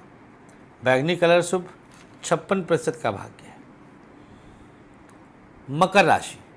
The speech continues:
मन की चंचलता को अपने काबू में रखिएगा। आज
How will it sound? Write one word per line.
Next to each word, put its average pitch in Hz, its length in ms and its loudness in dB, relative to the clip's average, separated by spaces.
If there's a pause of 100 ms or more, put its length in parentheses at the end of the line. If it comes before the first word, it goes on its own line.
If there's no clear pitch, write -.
(540)
मन 180 300 0
की 233 100 0
चंचलता 202 600 4
को 220 240 4
अपने 196 200 -4
काबू 175 380 4
में 170 120 2
रखिएगा। 110 540 -6 (180)
आज 156 400 4